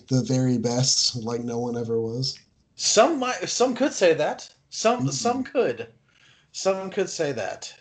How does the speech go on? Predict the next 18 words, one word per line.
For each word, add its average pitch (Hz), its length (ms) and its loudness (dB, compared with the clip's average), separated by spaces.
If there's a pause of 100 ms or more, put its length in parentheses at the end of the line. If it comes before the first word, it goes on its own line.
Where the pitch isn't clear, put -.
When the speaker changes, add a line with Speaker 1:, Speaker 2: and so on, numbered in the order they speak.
(340)
Speaker 2:
you 107 80 -12
know. 101 380 -10 (600)
Some 202 280 4
could 214 160 6
say 196 220 4
that 170 260 2
the, 165 360 0
uh, 135 340 0 (960)
the 147 100 6
next 151 520 0
podcast 156 760 2
would, 127 340 2
uh, 120 340 -2
would 131 220 2
just 117 480 -4
blast 131 400 2
off 143 180 2
again, 127 460 -2